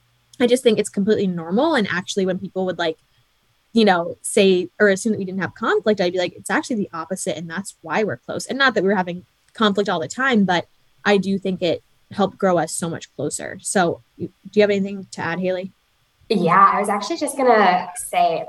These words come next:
Speaker 2: I could just lift Sari up for a second, because she said something during a conflict we had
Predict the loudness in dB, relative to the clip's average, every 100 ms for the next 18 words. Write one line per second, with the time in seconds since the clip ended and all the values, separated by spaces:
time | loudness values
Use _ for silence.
0 | -4 -2 2 2 2 -2 0 0 0 -2
1 | 0 0 0 -4 2 2 2 -2 -2 -6
2 | -6 0 2 2 -2 -10 -20 _ 0 2
3 | 4 4 4 2 2 2 2 0 -2 -4
4 | -2 0 -2 -2 -2 0 0 0